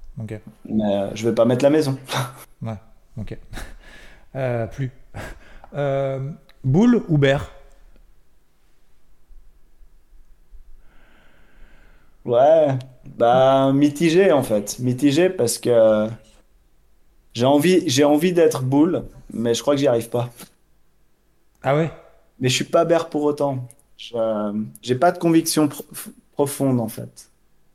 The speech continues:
Speaker 1: D'accord.
Speaker 2: Ouais. Ouais, et comme je te disais avant, vu qu'il y a cet aspect des actions qui me donne un biais plutôt boule, bah, j'ai envie d'être plutôt bear sur les indices.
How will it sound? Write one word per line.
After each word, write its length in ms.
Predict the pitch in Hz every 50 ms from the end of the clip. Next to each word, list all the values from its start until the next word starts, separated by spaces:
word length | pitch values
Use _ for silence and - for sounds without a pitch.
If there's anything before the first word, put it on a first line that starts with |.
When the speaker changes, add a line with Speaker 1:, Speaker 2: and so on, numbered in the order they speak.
| _ _ _ _ _ _ _
Speaker 1:
D'accord. 360 | 127 127 131 123 131 120 117 - - _ _ _ _ _ _ _ _ _ _ _ -
Speaker 2:
Ouais. 240 | 120 120 120 120 - - _ _ _ _ _ _ _ _ _ -
Ouais, 260 | 127 135 143 143 139
et 80 | 127 107
comme 140 | - 127 123
je 80 | 123 135
te 40 |
disais 220 | 135 135 131 143 143
avant, 340 | 143 143 143 151 151 143 127
vu 240 | 110 107 120 131 131
qu'il 120 | - 151
y 20 | 143
a 200 | 135 135 131 127
cet 220 | 127 - 127 131
aspect 320 | 135 127 127 - 139 135
des 180 | 131 127 123 127
actions 400 | 135 131 131 - - 143 143 143
qui 160 | 139 - - 117
me 100 | 113 110
donne 220 | 123 131 131 127
un 100 | 123 113
biais 300 | 110 107 113 131 131 123 123
plutôt 340 | 123 - - 123 - 131 120
boule, 420 | 120 120 131 143 156 160 147 131
bah, 280 | 120 110 107 107 113 113
j'ai 140 | 107 113 123
envie 180 | 123 123 127
d'être 200 | 127 131 123 123
plutôt 260 | - - 123 - 127 123
bear 340 | 123 123 135 139 139 139 -
sur 140 | - 131 123
les 140 | 120 117 120
indices. 440 | 123 127 131 131 131 - - - _